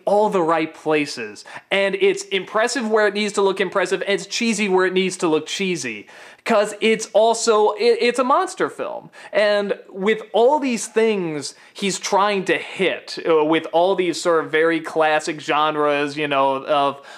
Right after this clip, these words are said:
of monster films and superhero films and sci-fi films, uh, they all have these kind of distinct styles, and he's combining them all into one, and it surprisingly really, really gels,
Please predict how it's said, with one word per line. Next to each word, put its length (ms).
of 120
monster 300
films 300
and 80
superhero 400
films 440
and 240
sci-fi 440
films, 440
uh, 420
they 240
all 180
have 220
these 180
kind 240
of 80
distinct 400
styles, 420
and 160
he's 380
combining 720
them 180
all 240
into 240
one, 540
and 440
it 200
surprisingly 1040
really, 480
really 440
gels, 640